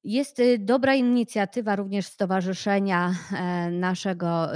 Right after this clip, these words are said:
dzierżoniowskiego, nasadzania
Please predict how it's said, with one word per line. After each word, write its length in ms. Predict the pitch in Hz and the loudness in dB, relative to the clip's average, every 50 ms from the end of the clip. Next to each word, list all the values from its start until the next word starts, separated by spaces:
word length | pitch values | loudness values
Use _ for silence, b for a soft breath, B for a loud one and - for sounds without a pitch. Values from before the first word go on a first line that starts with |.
| 170 165 | -4 -2
dzierżoniowskiego, 1200 | 170 185 185 165 185 190 185 170 160 160 - - - - 240 262 277 220 185 185 160 160 160 B B B B B B B | -2 -2 -2 -2 -2 -2 -2 -2 -4 -6 -8 -14 -12 -4 -2 -2 -2 -2 -2 -2 -2 -2 -4 B B B B B B B
nasadzania 1040 | 180 185 185 185 185 - 185 180 170 175 190 185 185 185 185 185 175 165 165 160 | -4 -2 -2 -2 -2 -4 -4 -4 -4 -4 -2 -2 -2 0 0 0 0 0 -2 -2